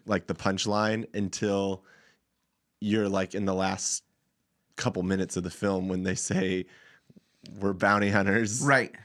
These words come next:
Speaker 1: They get out of the town, they haul the body out.
Speaker 2: Right.
Speaker 1: <laughs>
Speaker 2: And
Speaker 1: And,
Speaker 2: everyone's
Speaker 1: and
Speaker 2: kinda
Speaker 1: they,
Speaker 2: like, "Oh,
Speaker 1: well, and
Speaker 2: shit."
Speaker 1: they even talk through, like,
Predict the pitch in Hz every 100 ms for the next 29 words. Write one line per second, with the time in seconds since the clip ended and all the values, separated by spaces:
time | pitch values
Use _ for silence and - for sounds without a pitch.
0 | _ - 104 98 117 120 120 104 101 113
1 | 104 104 104 120 107 107 101 101 104 101
2 | 117 110 117 135 135 110 - - - 147
3 | 135 143 175 160 180 170 160 147 170 180
4 | - - 151 156 156 156 156 147 151 135
5 | - - 135 139 135 120 104 -